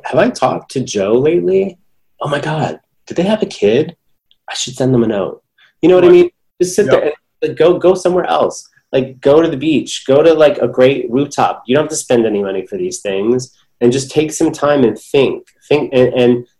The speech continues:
Speaker 1: and, and without the stress, just take a deep breath and let go of the stress and go, "Okay, how can I make this a productive day?" And it doesn't have to be traditional. It doesn't have to be,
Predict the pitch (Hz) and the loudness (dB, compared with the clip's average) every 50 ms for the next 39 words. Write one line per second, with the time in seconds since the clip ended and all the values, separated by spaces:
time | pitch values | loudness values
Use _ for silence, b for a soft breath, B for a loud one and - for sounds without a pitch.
0 | _ _ - 123 123 123 123 117 - - 127 123 117 123 135 143 160 - - 117 | _ _ 0 2 2 4 2 0 0 2 2 2 2 2 2 2 0 0 -2 -6
1 | - - - - 139 107 - - - - - - 107 - 123 110 104 - 160 - | -6 -6 -2 0 2 2 0 -2 -8 -14 -14 -14 -10 -6 -6 -4 -4 -2 -4 -2
2 | - 143 135 - 120 120 123 127 131 131 139 131 120 113 110 - 117 107 104 - | 0 -2 -2 0 2 2 2 0 0 0 0 0 0 0 -2 -4 -4 -4 -4 -6
3 | 107 95 104 98 95 - 127 - - - - - _ _ _ _ _ _ _ _ | -6 -4 -2 -2 0 0 -2 -4 -6 -12 -16 -20 _ _ _ _ _ _ _ _
4 | _ _ _ _ - 135 135 135 135 151 139 131 123 117 110 - 113 110 - - | _ _ _ _ -2 0 0 0 0 0 2 2 2 2 0 0 -2 -4 -4 -6
5 | - - - - - - - - - - - - - - _ _ _ _ _ _ | -8 -8 -6 -6 -6 -6 -8 -14 -14 -12 -14 -14 -14 -16 _ _ _ _ _ _
6 | _ _ _ _ _ _ _ _ - - 127 131 151 156 151 151 151 147 - - | _ _ _ _ _ _ _ _ -6 -2 0 2 2 2 2 2 0 -2 -2 -2
7 | 127 135 127 127 - 113 120 117 - - 107 101 104 104 117 117 123 127 117 117 | -2 -2 -2 0 -2 -2 -2 -2 -2 -2 -2 -2 0 0 0 0 0 -2 -4 -4
8 | - - 104 101 101 98 | -6 -6 -6 -6 -6 -8